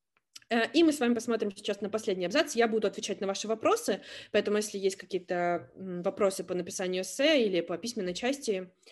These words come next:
э, обязательно их пишите в чате. А, здесь после слова in conclusion мы тоже ставим запятую, после всех вводных слов обычно ставится запятая в английском языке. А, и здесь внимательно читаем вывод. Помните мой лайфхак, да? Прочитав вывод, мы должны понять все,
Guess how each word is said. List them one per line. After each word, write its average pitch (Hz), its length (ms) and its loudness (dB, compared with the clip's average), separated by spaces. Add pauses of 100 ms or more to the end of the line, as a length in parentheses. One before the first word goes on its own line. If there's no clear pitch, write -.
(200)
э, 185 180 -4
обязательно 196 460 -2
их 190 100 -8
пишите 180 340 -6
в - 40 -18
чате. 196 460 -4 (320)
А, 208 220 4
здесь 294 220 2
после 240 380 2
слова 190 320 2
in 196 140 2
conclusion 196 420 0
мы 175 120 -2
тоже 165 200 -4
ставим 160 280 -8
запятую, 349 560 6
после 190 260 -2
всех 320 300 2
вводных 220 240 2
слов 185 240 0
обычно - 280 -10
ставится - 380 -14
запятая 226 500 -8 (440)
в 247 40 -2
английском 247 400 2
языке. 247 480 0 (340)
А, 220 240 4
и 349 80 8
здесь 294 260 4
внимательно 277 460 6
читаем 269 360 4
вывод. 240 360 2
Помните 285 360 4
мой 220 180 4
лайфхак, 208 500 4
да? 214 140 2
Прочитав 240 540 0
вывод, 370 320 6
мы 285 120 10
должны 240 240 6
понять 226 400 2
все, 294 240 6